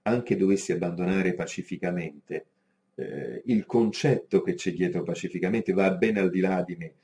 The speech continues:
io credo che sia un'idea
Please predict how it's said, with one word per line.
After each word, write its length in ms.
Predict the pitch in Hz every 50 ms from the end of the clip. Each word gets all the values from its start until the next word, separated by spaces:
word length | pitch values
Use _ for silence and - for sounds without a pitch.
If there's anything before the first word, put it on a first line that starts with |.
| _ _ _ _
io 180 | - 92 95 90
credo 260 | - 95 95 95 92
che 120 | 87 85 -
sia 520 | - - - 95 90 90 85 82 87 - _ _ _ _ _ _
un'idea 920 | - 90 90 87 87 87 85 92 90 90 90 87 87 85 82 80 80 80